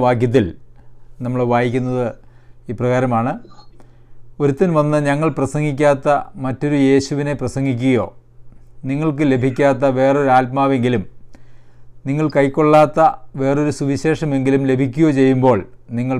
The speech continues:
പൊറുക്കുന്നത് ആശ്ചര്യം." ഇത് ഒരുപക്ഷെ നമ്മളെ ഭയപ്പെടുത്തേണ്ടതായ ഒരു വാക്യമാണ്.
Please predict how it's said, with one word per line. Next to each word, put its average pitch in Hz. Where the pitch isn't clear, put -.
പൊറുക്കുന്നത് 131
ആശ്ചര്യം." 110
ഇത് 147
ഒരുപക്ഷെ 143
നമ്മളെ 143
ഭയപ്പെടുത്തേണ്ടതായ 151
ഒരു 135
വാക്യമാണ്. 123